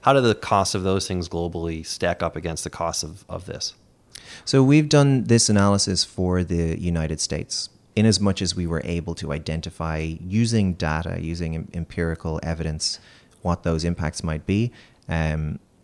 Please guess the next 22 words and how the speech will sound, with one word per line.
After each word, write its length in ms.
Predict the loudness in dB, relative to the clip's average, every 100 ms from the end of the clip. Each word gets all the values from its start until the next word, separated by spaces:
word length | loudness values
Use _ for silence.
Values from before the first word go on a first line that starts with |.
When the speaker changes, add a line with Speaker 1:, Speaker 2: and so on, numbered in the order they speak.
| _ _
Speaker 2:
and 160 | 2 4
on 120 | 6
a 80 | 6
national 520 | 6 4 2 0 0
sense, 640 | 0 0 0 -2 -4 -4 -10 _ _ _ _ _ _ _ -16
coastal, 800 | 2 2 4 4 6 6 4 0 -10
coastal 340 | 0 0 2 -4
flooding, 340 | 0 0 2
coastal 260 | 0 -4 -4
property 360 | -4 -2 -2
damage 400 | 0 0 0 -2
was 300 | -2 0 0
a 200 | 0 -2
substantial 680 | -2 -4 -2 -2 0 -2 -4
cost. 440 | -6 -8 -8 -10 -14 -20 -10
So 380 | -2 2 2 0 -6 _
in 180 | -2 -2
order 400 | 2 2 4 4
of, 260 | 2 0 -6
of 300 | -4 -4 -6
co-, 320 | -2 0 0 0
of, 420 | -2 -2 -10